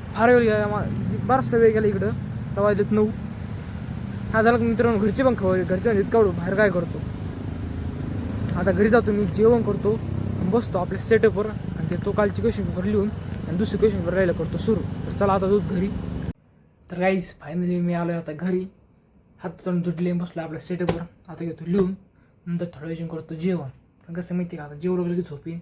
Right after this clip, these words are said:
त्याच्यावर, त्याच्यामुळे आता मी काही जेवण वगैरे करीत नाही. आधी येतो आपलं काम पूर्ण करून, नंतर जेवतो, नंतर जातो झोपी. तर आज जरा शिकणे लवकर झोपतो, म्हणजे अकरा बारा वाजता झोपतो. कारण कसं माहिती आहे, उशिरा झोपलं का मग दिवस पण लई म्हणजे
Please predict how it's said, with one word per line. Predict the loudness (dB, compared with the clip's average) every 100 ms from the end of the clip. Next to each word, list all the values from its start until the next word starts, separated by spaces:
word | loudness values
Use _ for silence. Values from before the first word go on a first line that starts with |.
| -16 _ _ _ -18
त्याच्यावर, | -8 -6
त्याच्यामुळे | -6 -6 -4 -4
आता | -6 -8 -10
मी | -10
काही | -8
जेवण | -6 -4
वगैरे | -4 -6
करीत | -8 -10
नाही. | -10 -10
आधी | -10 -10
येतो | -12 -12
आपलं | -14
काम | -12 -8 -8
पूर्ण | -8 -8 -6
करून, | -6 -10 -10 _ _ _ -12
नंतर | -12 -10 -8
जेवतो, | -4 -4 -4 -8 -10 _ _ _ -16
नंतर | -10 -6
जातो | -6 -8
झोपी. | -14 -14 -16 _ _ _ -14
तर |
आज | -12 -12 -8
जरा | -6 -6
शिकणे | -8 -10 -6 -6
लवकर | -4 -4
झोपतो, | -6 -8 -12
म्हणजे | -10 -10 -12 _ _ -20
अकरा | -12 -10 -8 -6
बारा | -6
वाजता | -6 -8
झोपतो. | -14 -16
कारण | -18 -18 _ _ _ -10 -8
कसं | -4
माहिती | -6 -6 -10
आहे, | -10
उशिरा | -6 -4 -4
झोपलं | -6 -6 -4
का | -4
मग | -4
दिवस | -2 -4
पण | -6 -6 -2 0
लई | 0 -2
म्हणजे | -2 -6 -8